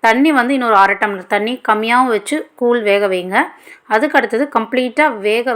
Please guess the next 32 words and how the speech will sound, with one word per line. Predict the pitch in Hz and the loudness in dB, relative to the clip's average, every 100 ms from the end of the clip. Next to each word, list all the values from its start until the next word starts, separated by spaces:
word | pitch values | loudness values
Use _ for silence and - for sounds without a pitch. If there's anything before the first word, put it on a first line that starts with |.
| 208 | -4
விட்டு | 202 262 403 - _ _ _ 220 | -2 -2 -2 -10 _ _ _ 4
ஆறின | 240 311 370 302 | 6 6 2 -2
பிற்பாடு | 226 202 214 196 202 359 - | -4 0 4 4 2 -4 -6
நீங்க | 220 226 330 | -6 -6 -2
கொஞ்சம் | 226 226 | -4 -2
கொஞ்சமா | 226 202 233 247 | -4 0 -2 0
கையில | 202 202 185 | 0 0 -2
எடுத்து | 185 196 | -4 -4
கிள்ளு | 240 208 202 | -2 0 0
வடகத்தை | 185 185 208 202 | 0 -2 -4 -2
போட்டுடலாம். | 185 190 185 247 - - - - - | -4 -2 2 0 0 -14 -20 -12 0
அதுவுமே | 214 247 247 269 277 | 2 2 0 2 2
அருமையா | 208 208 208 208 | 2 0 -2 -2
இருக்கும். | 170 - 214 320 - _ _ _ | -2 -4 -2 -2 -4 _ _ _
பாருங்க, | 226 214 202 | 2 2 0
இந்த | 196 | -4
மாதிரி | 220 233 | -4 -4
ஸ்ப்ரெட் | 262 226 254 | -4 -2 0
பண்ணி | 254 233 | 0 -2
வச்சுட்டோன்னா | - - 202 190 247 - - _ - | -6 -2 0 2 2 0 -14 _ -4
நல்லா | 208 214 320 - _ 285 | -2 0 0 -2 _ -2
குயிக்கா | 311 - 294 269 | -2 0 2 2
உங்களுக்கு | 208 190 285 403 _ _ - | 2 -2 -2 -4 _ _ 0
காஞ்சு | 220 214 220 220 | 2 2 0 -2
கிடைச்சிரும். | 202 196 202 302 - - _ _ 226 | -2 -2 0 0 -4 -20 _ _ 2
ரெண்டு | 269 311 254 | 4 4 4
நாள் | 285 247 | 4 2
வெயில்ல | 214 220 214 208 | -2 -4 -2 2
காய | 190 196 | 2 2
வைங்க. | 190 180 196 294 - _ - | -4 -4 -2 -2 -6 _ 0
காஞ்ச | 214 226 240 | 0 0 -4
பிற்பாடு | 214 214 208 | -2 0 0